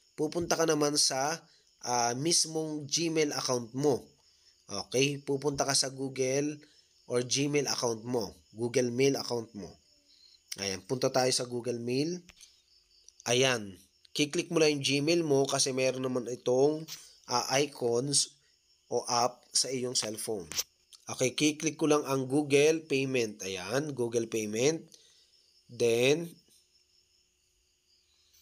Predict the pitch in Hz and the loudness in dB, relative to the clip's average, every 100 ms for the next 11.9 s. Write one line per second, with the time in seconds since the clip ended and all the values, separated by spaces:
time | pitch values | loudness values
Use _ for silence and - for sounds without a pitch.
0 | _ _ 139 147 147 151 139 139 139 131 | _ _ 0 2 2 0 0 0 0 0
1 | 165 175 143 131 127 131 127 131 123 131 | 0 0 0 2 2 2 0 0 0 -2
2 | 123 120 127 123 123 123 120 - _ - | -4 -4 -4 -2 -4 -4 -10 -16 _ -4
3 | 160 170 147 139 104 110 160 170 - - | 0 2 0 0 -4 0 0 -2 -10 -20
4 | _ 135 139 139 156 175 170 151 - 139 | _ 2 4 4 2 2 2 2 0 -2
5 | 127 127 123 139 127 90 - _ _ _ | -4 -6 -2 0 0 -2 -14 _ _ _
6 | _ _ - - 95 78 76 _ _ _ | _ _ -16 -8 -8 -8 -16 _ _ _
7 | _ _ _ _ _ _ _ _ _ _ | _ _ _ _ _ _ _ _ _ _
8 | _ _ _ _ - _ _ _ _ _ | _ _ _ _ -20 _ _ _ _ _
9 | _ _ - _ _ _ _ _ _ _ | _ _ -20 _ _ _ _ _ _ _
10 | _ _ _ _ _ _ _ _ _ - | _ _ _ _ _ _ _ _ _ -2
11 | 117 123 120 107 131 143 139 139 | 2 4 2 -2 -2 0 2 2